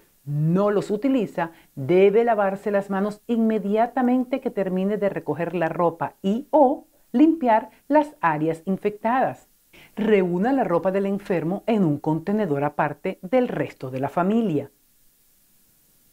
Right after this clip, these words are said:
No sacuda la ropa sucia del enfermo. Esto evitará dispersar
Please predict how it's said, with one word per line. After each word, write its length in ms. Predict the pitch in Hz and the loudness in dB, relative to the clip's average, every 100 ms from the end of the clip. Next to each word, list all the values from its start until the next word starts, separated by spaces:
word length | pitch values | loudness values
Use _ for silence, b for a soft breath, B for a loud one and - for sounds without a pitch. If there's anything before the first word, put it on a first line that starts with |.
| _ _ - | _ _ -2
No 240 | 214 226 | 0 0
sacuda 640 | 226 - - 240 285 226 | 0 -2 -2 2 2 2
la 100 | 160 | 0
ropa 260 | 147 151 160 | -2 -2 -4
sucia 400 | - 175 - 165 | -6 -10 -2 0
del 120 | 160 | 0
enfermo. 580 | 160 - 175 185 139 - b b | -2 -2 -2 -2 -4 -8 b b
Esto 460 | 208 208 - 320 B B | -2 0 0 0 B B
evitará 600 | 226 185 - 160 143 156 | 0 0 -2 -4 -2 -2
dispersar 800 | 185 - 247 240 - 233 175 - | -4 -2 -2 -2 0 2 2 -2